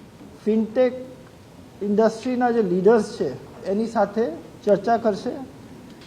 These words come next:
પહેલા જે દસ તારીખની મીટિંગ છે એ ફોકસ્ડ, અ, સ્મોલ ગ્રુપ એટલે one to one કોરસ્પ-, અ, ચર્ચા થશે. Whereas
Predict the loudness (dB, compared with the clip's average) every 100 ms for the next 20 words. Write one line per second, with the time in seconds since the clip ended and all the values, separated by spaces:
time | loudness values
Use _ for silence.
0 | -20 -20 6 8 10 8 6 2 2 2
1 | 0 0 -2 -4 -4 -2 -4 -2 -4 -4
2 | 2 4 4 2 -2 -12 -2 0 2 4
3 | 2 2 -10 -16 -18 -18 -14 -8 -8 -8
4 | -12 -6 2 4 4 2 2 -2 -2 -2
5 | -2 -6 -14 -20 -20 -20 -20 -20 -2 2
6 | 2 2 2 2 2 -4 -8 -6 -2 -2
7 | -4 -8 -6 -6 -6 -8 -10 -12 -2 -2
8 | 0 0 0 -2 -4 -4 -2 0 0